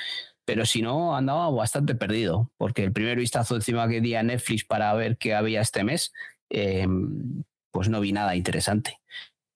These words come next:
Pero bueno, si, si echas un ojo y además vemos los trailers, pues igual hay alguna serie o algo que te puede llamar más o menos la atención.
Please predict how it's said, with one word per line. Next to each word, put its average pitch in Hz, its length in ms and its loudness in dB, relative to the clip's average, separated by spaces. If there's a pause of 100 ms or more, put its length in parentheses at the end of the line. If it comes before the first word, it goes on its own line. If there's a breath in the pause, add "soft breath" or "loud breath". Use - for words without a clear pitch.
(140)
Pero 120 140 0
bueno, 110 360 0
si, 110 560 0
si 104 720 0
echas 123 300 -2
un 139 120 2
ojo 123 380 -2
y 110 120 0
además 117 360 0
vemos 131 280 0
los 127 180 0
trailers, 143 400 0
pues - 200 -2
igual 117 240 0
hay 120 140 0
alguna 120 420 2
serie 113 340 0
o 107 140 2
algo 120 320 0
que 113 160 -2
te 113 100 0
puede 117 260 0
llamar 110 280 2
más 117 240 0
o 113 60 2
menos 117 260 0
la 120 80 2
atención. 104 520 0